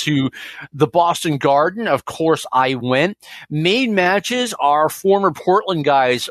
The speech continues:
Uh, Rocky Johnson defeats Buddy Rose by D Q. Jimmy Snuka defeats Captain Lou Albano by countout. Three minutes and twenty-five seconds. The match had barely gotten started when Albano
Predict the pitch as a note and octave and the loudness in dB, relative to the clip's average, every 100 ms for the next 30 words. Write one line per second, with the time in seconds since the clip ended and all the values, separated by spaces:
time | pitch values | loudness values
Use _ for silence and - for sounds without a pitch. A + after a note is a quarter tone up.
0 | C#3 B2 C#3 D#3 - D#3 D3+ C#3+ D#3+ D#3 | 0 2 4 2 0 -6 0 0 0 0
1 | F#3 D#3 C3+ D#3 D3+ - D3 C#3 B2+ C3 | 0 0 -4 -4 -4 -2 0 0 2 2
2 | D3 C3+ B2+ A#2+ C3 B2 - B2+ D#3 G3 | 2 2 -4 -2 -6 -6 -2 2 2 0
3 | - - - - C3 A#3+ D#4 A#3+ - F#3+ | -8 -14 -14 -10 -2 -2 0 0 0 2
4 | G#3+ - F3+ E3 F#3+ F3 - E3+ D#3+ F#3 | 0 0 -2 -2 -2 -6 -4 -4 -2 -4
5 | E3+ E3 D3+ C3+ D3 E3+ F#3+ D3 C#3 B2 | -2 2 2 0 -2 0 0 0 0 -2
6 | - D3 E3+ F3+ G3+ G3+ _ _ - E3+ | -6 -2 0 2 2 0 _ _ -4 2
7 | F3+ F3+ E3+ D#3 D#3 - E3 D#3+ - D3+ | 4 4 4 2 -6 -2 -2 -2 0 2
8 | D3+ - D#3+ - E3+ C#3+ D3 C#3+ D3+ - | 2 0 0 0 -4 0 0 2 -2 -2
9 | C#3 - D3+ E3+ G3 F3+ D#3 D3 C#3 C#3 | -8 -4 0 2 2 2 2 0 0 -4
10 | - C3+ C3+ C3+ C3 C3 B2+ A#2 C#3 C#3+ | 0 2 2 0 -2 0 0 0 -2 0
11 | C#3 C3+ | 0 0